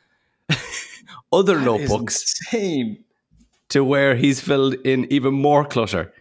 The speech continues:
Speaker 1: It is, there's a, there's a certain beauty about it just because it's Michael D.
Speaker 2: <laughs> There's beauty in the chaos.
Speaker 1: Yeah.
Speaker 2: Maybe it's my
Speaker 1: Absolutely.
Speaker 2: own, my own, um, naivety to a certain extent to think that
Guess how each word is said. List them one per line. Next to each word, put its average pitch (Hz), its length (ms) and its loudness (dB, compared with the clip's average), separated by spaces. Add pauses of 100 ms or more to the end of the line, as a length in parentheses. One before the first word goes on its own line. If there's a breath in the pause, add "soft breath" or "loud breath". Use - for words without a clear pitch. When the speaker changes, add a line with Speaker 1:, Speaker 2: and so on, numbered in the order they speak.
(160 soft breath)
Speaker 1:
It 143 140 0
is, 131 400 -2 (440)
there's 190 200 2
a, 196 40 2
there's 170 220 -2
a 185 80 2
certain 233 380 0
beauty 139 500 0
about 90 320 -2
it 82 100 -10
just 113 220 2
because 135 260 2
it's 107 100 -4
Michael 107 300 2
D. 85 280 -6
Speaker 2:
<laughs> - 1400 -14
There's 95 120 -4
beauty 117 460 0
in 95 80 0
the 98 80 -2
chaos. 98 560 0 (320)
Speaker 1:
Yeah. 90 320 -2 (340 loud breath)
Speaker 2:
Maybe 165 320 2
it's 160 140 0
my 117 220 4
Speaker 1:
Absolutely. 110 420 2
Speaker 2:
own, 98 120 -18 (880)
my 104 340 0
own, 98 480 0
um, 87 580 -4 (2000)
naivety 95 600 -6
to 170 120 -6
a 160 60 -6
certain 170 220 -6
extent 170 340 -4
to - 80 -8
think 123 420 -2
that 107 360 0